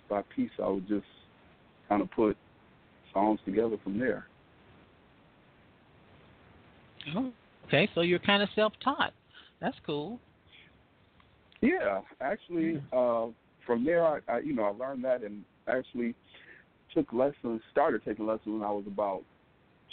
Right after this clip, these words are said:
Speaker 1: twelve. So from, you know, those few years, I kinda just taught myself, took lessons, uh, when I was twelve, and then, of course, got into it when I got into, um, high school, and, you know, from there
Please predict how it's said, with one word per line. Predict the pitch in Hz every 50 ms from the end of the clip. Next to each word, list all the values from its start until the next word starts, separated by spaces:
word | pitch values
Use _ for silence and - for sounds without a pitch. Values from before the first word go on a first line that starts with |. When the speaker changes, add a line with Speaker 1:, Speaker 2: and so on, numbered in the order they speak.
| - -
Speaker 1:
twelve. | 143 143 123 101 95 87 85 - _ -
So | 101 98 98 95 95 92 _
from, | - 98 95 92 92 87 - - -
you | 123 104
know, | 92 92
those | 87 101 107 117 113 - -
few | 98 101
years, | 98 98 101 95 95
I | 95 95
kinda | - 104 95 95
just | 92 95 98 -
taught | - 110 101
myself, | 95 95 - - 107 98 95 - -
took | 143 - -
lessons, | 101 107 110 113 113 - 101 104 104 - _ - - - - - - - - - - - -
uh, | 101 101 98 98 95 98 98 104 - -
when | - 95 104 104
I | 104 101
was | 98 95 107 - - -
twelve, | - 120 113 107 101 101 98 98 98 95 - - -
and | - 104 98
then, | 98 104 101 98
of | 95 -
course, | - - 104 104 104 101 - - -
got | 101 101 98 98
into | 98 95 - - - 107 101 101
it | 98 90 -
when | 95 98 95
I | 95 98
got | 98 98 95 98
into, | 95 95 - - - - 98 95 87 82 82
um, | 82 - - - 95 - - - - - - - - - - - - - - - _ _ _ _ _ _ _ _ _ - - - - - - - - - - -
high | - - - 135 104 101 98 - - -
school, | - 98 95 90 87 87 90 92 92 - - 113 - -
and, | 87 87 87 87 90 - - - -
you | - 127 117
know, | 92 87 82 85 -
from | - 87 90
there | 90 92 87 90